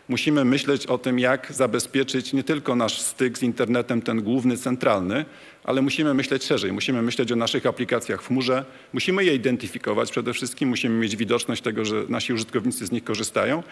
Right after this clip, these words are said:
I to samo dotyczy użytkowników pracujących zdalnie. To dotyczy również otoczenia, w których o-, w którym oni pracują, czyli ich sieci lokalne, czy one nie wnoszą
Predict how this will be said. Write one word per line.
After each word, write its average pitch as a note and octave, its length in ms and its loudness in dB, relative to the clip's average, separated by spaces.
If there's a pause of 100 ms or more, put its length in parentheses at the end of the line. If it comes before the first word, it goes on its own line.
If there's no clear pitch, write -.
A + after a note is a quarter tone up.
(140)
I F3+ 80 -4
to G3 80 4
samo E3+ 280 2
dotyczy C3 400 -2
użytkowników B2 640 -2
pracujących A#2 560 -2
zdalnie. A#2+ 500 0 (260)
To B2 100 -2
dotyczy C#3 360 0
również C3+ 340 0
otoczenia, C3 540 0
w - 40 -10
których A2+ 280 -6
o-, A2 200 -2
w - 40 -16
którym A2 280 -2
oni A2 160 0
pracują, A#2+ 440 -2
czyli A2 400 -4 (100)
ich B2+ 180 -4
sieci A#2 460 -2 (320)
lokalne, A#2+ 520 2
czy - 140 0
one F3 200 2
nie D3 120 4
wnoszą C3 500 0